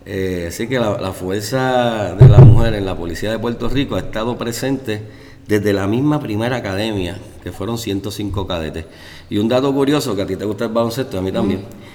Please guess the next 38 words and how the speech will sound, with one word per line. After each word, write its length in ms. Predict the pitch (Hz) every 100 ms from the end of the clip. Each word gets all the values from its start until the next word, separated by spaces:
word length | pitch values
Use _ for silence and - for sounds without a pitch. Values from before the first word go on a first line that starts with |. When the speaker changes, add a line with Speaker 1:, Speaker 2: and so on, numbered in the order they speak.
| - -
Speaker 1:
En 100 | 98
esa 180 | 98
primera 300 | 135 139 139
academia, 500 | 139 135 139 151 117
¿tú 120 | 104 101
sabes 220 | 117 117
quién 140 | 131
se, 520 | 127 127 120 113 104
se 180 | 98 117
graduó? 420 | 117 117 135 131 107 -
Speaker 2:
¿Quién? 200 | 214 202 - - - - - - -
Speaker 1:
Eh, 720 | 95 95 95 92 - 95 92 92
eh, 20 |
Arquelio 600 | 92 87 110 110 127 131
Torres 580 | 135 135 120 95 - - - - - - 98
Ramírez, 420 | 107 123 104 104 - - - - - - - -
que 300 | 95 98 104
es 180 | 117 -
el 180 | 98 90
que 280 | - 101 92
era 140 | 95
jugador 300 | 113 113 113
de 80 | 110
baloncesto 520 | 113 110 120 120 110
de 60 | 101
San 180 | 92 92
Germán, 320 | 95 110 139
que 100 | 98
de 100 | 101
hecho 180 | - 98
la 120 | 87
cancha 360 | 85 90 120
de 80 | 113
San 160 | 113 120
Germán 260 | 123 127 135 - - - -
lleva 200 | 90 95
su 160 | 95 107
nombre. 340 | 92 82 76